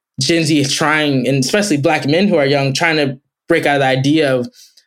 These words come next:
so many limited things we can do and how we can express ourselves. 'Cause I know as I was younger, I always expressed to my parents, I was like, "I'm only allowed to be either, like, lustful as a Black man or to be angry as a Black man in the mainstream movement,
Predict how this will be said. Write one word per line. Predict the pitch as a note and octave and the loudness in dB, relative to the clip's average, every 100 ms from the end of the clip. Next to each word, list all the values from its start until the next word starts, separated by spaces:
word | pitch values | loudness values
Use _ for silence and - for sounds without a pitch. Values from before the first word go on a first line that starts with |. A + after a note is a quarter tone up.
| _ _ - | _ _ -6
so | - E3+ | -2 2
many | E3 | 2
limited | C#3+ D#3+ D3+ C3+ | 2 2 0 0
things | C#3+ C#3+ | 0 2
we | C3+ C3 | 0 0
can | C3+ | 0
do | C#3+ C#3 | 2 0
and | A#2+ | 0
how | C3+ | 0
we | D3 C3+ | 2 0
can | C3+ | 0
express | A#2+ - A#2+ | -2 -2 -2
ourselves. | A#2+ A2+ A2+ A2+ | -2 0 -2 0
'Cause | - B2+ - - - | 0 -2 -4 -8 -2
I | E3 | 0
know | F3 | 2
as | D#3+ | 2
I | D#3+ | 0
was | C#3 D3 | 0 0
younger, | E3+ D3+ C3+ | 0 0 0
I | C#3 C#3 - - - - | 0 -2 -4 -14 -12 -2
always | D3+ D#3+ | 0 0
expressed | E3 D#3+ | -2 -2
to | C#3+ | -2
my | C#3 | 0
parents, | D3+ C3+ | 0 0
I | C#3+ | 0
was | C#3 | 0
like, | C3+ C3+ - _ _ _ _ _ _ - | 0 -4 -12 _ _ _ _ _ _ -2
"I'm | E3+ F#3 F3+ | 0 0 0
only | E3+ F#3+ G3+ F3+ | 0 2 2 2
allowed | D#3 D#3+ D#3+ - | 2 0 0 0
to | D3+ | 0
be | D3+ D#3+ C#3 C3+ C3+ - _ _ _ | 2 2 0 -2 -6 -20 _ _ _
either, | F3 F#3 F3 E3+ E3 D#3 D3 - _ _ _ _ | 0 2 2 2 2 0 -4 -14 _ _ _ _
like, | D#3+ D3+ - _ _ _ D3 | -2 -2 -4 _ _ _ -2
lustful | E3+ F#3+ G3+ - F#3+ G3+ | 0 0 -2 0 2 2
as | F#3 | 0
a | F#3 | 0
Black | E3+ F3 | 0 0
man | F3+ F#3+ G3 | 0 0 2
or | E3 E3 | 2 2
to | |
be | D#3 C3+ | 0 0
angry | E3 D3+ C#3+ | 0 2 0
as | C3+ | 0
a | |
Black | C3+ C3+ C3+ | 0 0 0
man | C3+ | 0
in | C3 | 2
the | |
mainstream | C3 B2+ - C#3 | 0 0 0 0
movement, | B2 A#2+ A2+ | 2 0 -2